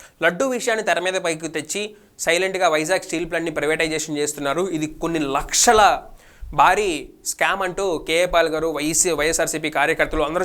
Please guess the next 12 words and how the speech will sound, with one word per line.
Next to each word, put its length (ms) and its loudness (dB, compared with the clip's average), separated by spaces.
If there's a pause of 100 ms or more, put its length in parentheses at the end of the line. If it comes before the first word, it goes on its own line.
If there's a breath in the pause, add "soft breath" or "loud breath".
చెప్పడం 240 -2
జరుగుతుంది. 540 -2 (360 loud breath)
దానికి 340 2
తోడుగానే 680 2 (260)
వాళ్ళు 200 4
వైజాగ్ 380 2
స్టీల్ 260 -2
ప్లాంట్ని 280 0
ప్రైవేటైజేషన్ 680 2
చేయడం 360 0 (800)
ముమ్మరం 400 4
చేస్తున్నారు. 400 -4